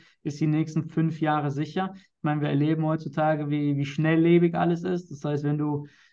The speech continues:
sagst, du spielst heute in Köln, kann sein, dass du in einem halben Jahr im Ausland spielst oder dass du den Durchbruch geschafft hast und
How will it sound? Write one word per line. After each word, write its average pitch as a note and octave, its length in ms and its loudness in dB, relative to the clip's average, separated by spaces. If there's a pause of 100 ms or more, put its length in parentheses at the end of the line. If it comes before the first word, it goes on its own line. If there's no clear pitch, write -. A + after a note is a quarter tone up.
sagst, D3 260 -2
du D#3 40 -2
spielst E3+ 320 4
heute E3+ 300 4
in D#3 120 0
Köln, E3+ 300 2
kann E3+ 180 2
sein, E3 260 -2
dass E3 160 -6
du E3+ 60 -4
in D#3+ 80 -2
einem D#3 140 -2
halben E3 260 4
Jahr D#3+ 480 0 (280)
im D#3 140 -4
Ausland F#3 440 2
spielst G3 460 4
oder E3 280 2
dass D#3+ 260 -4
du E3 60 -4
den D#3 160 2
Durchbruch F#3 460 2
geschafft F3+ 400 -2
hast F3 220 -2
und E3 320 2